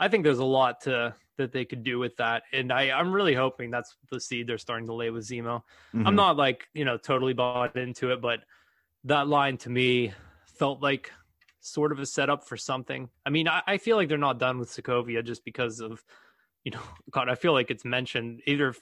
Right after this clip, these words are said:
Speaker 1: either through, like, Sokovia Accords or something else. Like, it's
Speaker 2: Mm-hmm.
Speaker 1: mentioned so many different times and so many different properties that you almost get the sense that they're gonna do something with it. Like, they're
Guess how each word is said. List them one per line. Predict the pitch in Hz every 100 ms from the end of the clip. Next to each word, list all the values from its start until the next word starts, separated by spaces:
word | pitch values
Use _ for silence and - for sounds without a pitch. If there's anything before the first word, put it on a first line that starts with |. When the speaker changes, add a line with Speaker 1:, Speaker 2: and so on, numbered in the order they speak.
| -
Speaker 1:
either | 170 165
through, | 143 156
like, | 143 123
Sokovia | - - 139 135 127
Accords | 120 - 131 127
or | 123
something | - 127 120 113
else. | 123 110
Like, | 107 123
it's | 117
Speaker 2:
Mm-hmm. |
Speaker 1:
mentioned | 107 92 87 110
so | - 123
many | 135 127 120 - - _ _ -
different | 120 123 135 -
times | 131 127 127 120
and | 117
so | - 135
many | 127 127
different | 123 123 113
properties | - 120 123 120 117 110 _ _ _ _ _ 131 135
that | 139 123
you | 139
almost | 139 131 117 113
get | 131
the | 127
sense | - 131 127 -
that | 127 123 _ _ - -
they're | 160
gonna | 143
do | 127 123
something | - 120 113 107
with | 110 107
it. | 120
Like, | 113 104
they're | 117